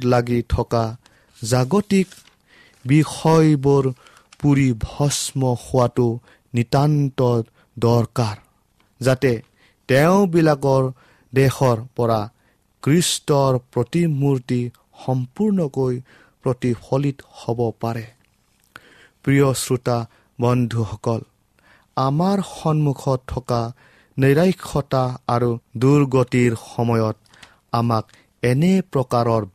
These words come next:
বিশ্বাস প্ৰয়োজন হ'ব, যি ভয়, শংকা, বিলম্ব আৰু ভোক পিয়াক সত্য কৰিব পাৰিব। এনে বিশ্বাস লাগিব,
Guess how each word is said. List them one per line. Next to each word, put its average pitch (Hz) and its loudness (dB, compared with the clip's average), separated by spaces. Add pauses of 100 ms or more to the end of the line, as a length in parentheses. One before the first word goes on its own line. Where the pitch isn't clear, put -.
বিশ্বাস 123 -2 (120)
প্ৰয়োজন 113 0
হ'ব, 107 -6 (800)
যি 135 2 (720)
ভয়, 147 2
শংকা, 139 0 (760)
বিলম্ব 151 4 (380)
আৰু 120 2 (420)
ভোক 143 2 (180)
পিয়াক 117 0 (580)
সত্য 135 0 (240)
কৰিব 117 -2 (160)
পাৰিব। 113 0 (680)
এনে 127 2
বিশ্বাস 113 -4
লাগিব, 110 -2